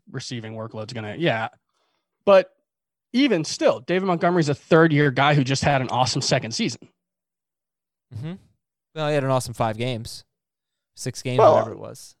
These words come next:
Speaker 1: on the whole, I'm, I'm, I have not been upset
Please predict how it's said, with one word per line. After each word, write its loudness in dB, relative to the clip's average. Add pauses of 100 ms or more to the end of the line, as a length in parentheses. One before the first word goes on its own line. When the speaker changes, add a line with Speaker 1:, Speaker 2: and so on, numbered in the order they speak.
(300)
Speaker 1:
on 6
the 6
whole, 6
I'm, 4
I'm, 6
I 4
have 4
not 4
been 4 (1000)
upset 2